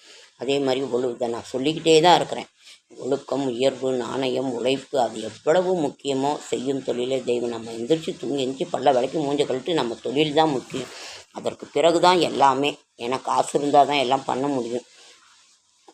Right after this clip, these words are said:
கல்வி நமக்கு ரொம்ப முக்கியம். அதாவது விளையாடிக்கிட்டே படிக்கலாம். நம்ம வந்து கஷ்டப்பட்டோ எதுவும் இல்ல. கல்வி நமக்கு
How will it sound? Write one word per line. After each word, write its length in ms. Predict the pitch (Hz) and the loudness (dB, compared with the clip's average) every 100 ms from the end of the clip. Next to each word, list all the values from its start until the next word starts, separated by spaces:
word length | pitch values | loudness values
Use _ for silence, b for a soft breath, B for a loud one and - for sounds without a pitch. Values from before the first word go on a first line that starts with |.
| _ | _
கல்வி 540 | - 156 196 247 247 | 2 4 4 2 2
நமக்கு 380 | 208 156 123 - | 4 4 2 0
ரொம்ப 280 | 160 123 120 | 0 2 -2
முக்கியம். 460 | 117 110 117 117 - | -4 -10 -12 -14 -14
அதாவது 480 | - 104 113 139 208 | -18 -6 2 2 2
விளையாடிக்கிட்டே 840 | 214 - 131 170 190 202 208 202 233 240 | 2 2 6 10 10 8 4 2 2 6
படிக்கலாம். 440 | 165 - 131 113 - | 2 4 -2 -4 -10
நம்ம 320 | 117 117 113 | -12 -8 -8
வந்து 240 | 113 113 131 139 | -6 -4 -2 -2
கஷ்டப்பட்டோ 600 | 113 - 143 120 - 139 139 | -4 -2 -2 -2 0 2 2
எதுவும் 340 | 117 131 147 | 0 0 0
இல்ல. 140 | 123 117 - B B - | -2 -4 -6 B B -10
கல்வி 400 | - 127 143 143 139 - | -4 -4 -2 -4 -6 -8
நமக்கு 380 | 117 123 117 | -8 -8 -8